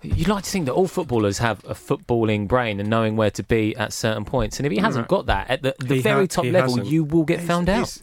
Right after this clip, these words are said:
Speaker 3: he's not
Speaker 2: He,
Speaker 3: quite
Speaker 2: he
Speaker 3: a top level
Speaker 2: hasn't.
Speaker 3: striker. I think he's, he's got, I think his goal record is, is padded a little bit, but he's,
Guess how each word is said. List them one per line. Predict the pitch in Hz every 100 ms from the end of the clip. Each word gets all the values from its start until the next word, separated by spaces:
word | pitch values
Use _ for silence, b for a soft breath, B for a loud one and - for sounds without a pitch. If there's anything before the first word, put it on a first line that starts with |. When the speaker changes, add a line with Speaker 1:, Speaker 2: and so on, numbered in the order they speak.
| -
Speaker 3:
he's | 120
not | 117
Speaker 2:
He, |
Speaker 3:
quite | - 160
Speaker 2:
he | -
Speaker 3:
a |
top | 110 113
level | 123
Speaker 2:
hasn't. | 101
Speaker 3:
striker. | - 143 139
I | 113
think | 156 -
he's, | 135 - -
he's | - 135
got, | - -
I |
think | - 147
his | 135
goal | 143 123
record | 113 120
is, | 110 107 _ - - _ _ _ - - _ -
is | -
padded | - 139 107 107
a |
little | 107 -
bit, | - - - b b b b _ _ -
but | 135 135 -
he's, | - 156